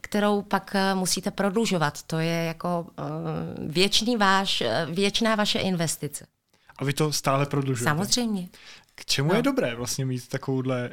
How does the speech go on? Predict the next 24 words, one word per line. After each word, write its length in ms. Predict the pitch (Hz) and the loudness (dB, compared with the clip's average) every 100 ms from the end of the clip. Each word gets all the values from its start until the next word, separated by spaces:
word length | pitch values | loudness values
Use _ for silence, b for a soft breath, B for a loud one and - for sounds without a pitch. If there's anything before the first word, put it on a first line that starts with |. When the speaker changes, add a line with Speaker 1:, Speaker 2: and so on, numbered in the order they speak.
| - | -12
Speaker 2:
ochrannou 400 | - 135 131 123 | -10 -6 -6 -6
známku? 420 | 123 120 113 117 | -6 -6 -8 -10
V 80 | - | -2
čem 140 | 185 | 2
vám 120 | 190 190 | 4 4
Speaker 1:
No. 60 | |
Speaker 2:
to 60 | 185 | 2
pomohlo? 440 | 180 214 151 - - - - - - - | 0 -2 -2 -8 -16 -20 -18 -14 -8 -2
Speaker 1:
A 300 | 180 170 175 | 2 2 0
tady 220 | 196 202 | -2 -2
jde 100 | 214 | 0
spíš 260 | - 233 - | -2 -2 -4
o 100 | 180 | -4
to, 120 | 208 | -4
že 120 | 208 | -4
vlastně 420 | 185 185 - 196 | -2 -4 -2 -2
v 80 | 160 | -2
době, 300 | 170 160 208 | -4 -2 -4
kdy, 440 | 214 190 180 180 - | -4 -4 -2 -2 -4
eh, 200 | 165 165 | -4 -4
Čágo 300 | - 165 165 | -4 -4 -4
Bélo 320 | 160 156 160 | -4 -2 -2
jsem 360 | 156 - 143 139 | -4 -4 -6 -6
používala, 720 | - 117 160 170 180 196 208 | -6 -4 -4 -4 -4 -4 -4